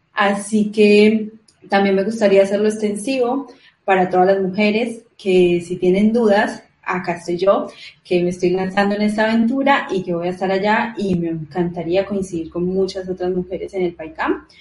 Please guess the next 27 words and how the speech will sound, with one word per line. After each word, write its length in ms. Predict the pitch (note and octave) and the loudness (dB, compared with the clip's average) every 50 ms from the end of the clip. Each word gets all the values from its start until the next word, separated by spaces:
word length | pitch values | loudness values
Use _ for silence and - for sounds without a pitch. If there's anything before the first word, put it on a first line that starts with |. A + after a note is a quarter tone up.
| - - - - _ _ _ | -20 -20 -20 -20 _ _ _
que 140 | _ A3 G#3+ | _ 2 2
tenemos 380 | G#3+ G3+ G3 G3 F#3+ F#3+ G3 G#3+ | 4 4 4 4 4 4 4 6
las 220 | A3+ G#3+ G3 F#3+ | 6 4 4 4
becas 320 | G3 G#3+ G#3+ G#3 G#3+ G#3+ G#3 | 4 2 4 4 0 0 2
de 100 | G#3+ G#3 | 4 4
diversidad, 680 | G3+ G3 F#3 F3 F3 - - F3+ E3+ F3 G#3+ D4+ F4+ - - _ _ _ _ _ _ _ _ | 4 4 2 2 0 -2 -2 -2 0 0 0 -2 -4 -6 -12 _ _ _ _ _ _ _ _
que 160 | - F#3 F3 F3 - - | -6 -6 -6 -6 -6 -4
pueden 220 | F3+ F3+ F3+ F#3 F#3 | -2 0 0 0 -2
buscarlas 440 | G3 - F#3 E3+ E3+ F3 F3 - | -4 -6 -6 -4 -4 -4 -4 -2
en 180 | F#3 F3+ F3 E3+ | -4 -2 -2 -2
la 180 | D#3+ D3+ - - | -6 -8 -8 -6
página 360 | F3+ - - F#3 F#3+ F3+ E3+ | -6 -6 -4 -4 -4 -2 -2
web, 220 | F#3 A3 C#4+ C#4+ - - _ _ _ _ _ _ _ _ _ _ _ | -2 -2 -4 -6 -8 -16 _ _ _ _ _ _ _ _ _ _ _
eh, 580 | G#3 G3 G3 F#3+ F#3+ F3+ F#3 F#3 F3+ F3+ F3 - - _ | 2 4 4 4 4 4 4 4 4 4 2 -2 -4 _
o 220 | F#3+ F#3+ F#3 F#3 | 0 2 2 2
pueden 240 | - F3+ F3 F3+ F#3+ | 2 2 2 2 2
consultarnos 680 | F3+ G#3 G#3 G#3 F#3+ F3 F3 - F3 E3+ F3+ F3+ F3+ F#3 | 0 -2 -2 0 -2 -2 0 -2 -2 0 0 0 0 -2
a 240 | F#3+ F3+ F3 - - | -4 -6 -6 -8 -10
través 360 | - E3+ E3 E3 E3 E3 D#3+ | -10 -8 -6 -4 -6 -4 -4
de 100 | F3 F3 | -6 -6
Telegram, 680 | F3 G3+ G3+ G3+ G#3 G#3 G#3+ A3+ C4 C#4 C#4 - - _ | -2 -2 0 0 0 0 0 -2 -2 -4 -6 -8 -10 _
PyCamp 460 | - F3 D#3+ - - E3+ E3 E3 - - - | -4 -4 -4 -4 -4 -6 -6 -6 -8 -16 -10
es. 440 | - G3 G#3 A3+ C#4+ - - - _ _ _ _ _ _ _ | -6 -4 -4 -4 -4 -8 -10 -16 _ _ _ _ _ _ _
Eh, 640 | G#3+ G#3 G3 F#3+ F#3+ F#3 F#3 F3+ F3+ F3 F3 E3 D#3 - - - - - _ _ _ _ _ _ _ | 2 4 6 6 6 6 4 4 4 2 0 -2 -4 -8 -14 -16 -18 -18 _ _ _ _ _ _ _
quería 260 | - F3 F3 E3+ E3 | -4 -2 -2 -2 0
aportar 360 | - F3 E3 - E3 D#3+ - | -2 -2 -2 -2 -6 -6 -6
eso 260 | - - - - - | -8 -10 -12 -18 -20